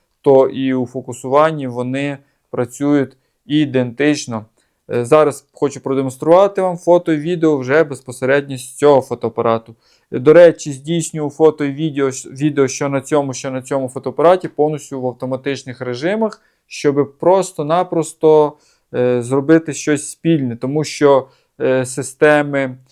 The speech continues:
е, відеозапису у цього фотоапарата дуже відрізняються від системи запису у Sony А шість тисяч чотириста. Лише тому я прийняв рішення,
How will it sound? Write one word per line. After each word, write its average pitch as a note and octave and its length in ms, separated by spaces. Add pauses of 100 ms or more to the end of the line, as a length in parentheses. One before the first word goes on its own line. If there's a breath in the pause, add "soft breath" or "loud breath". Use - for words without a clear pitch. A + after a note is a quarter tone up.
(260)
е, A#2 320
відеозапису B2 1300 (320)
у B2+ 120
цього F3 600
фотоапарата B2 840
дуже B2+ 440
відрізняються B2 680
від B2 140
системи B2+ 460
запису C3 600
у A2 400
Sony C3 440
А A#2 160
шість - 280
тисяч A#2 240
чотириста. A2+ 460
Лише A#2+ 220
тому C3+ 300
я B2+ 120
прийняв B2 360
рішення, F3+ 440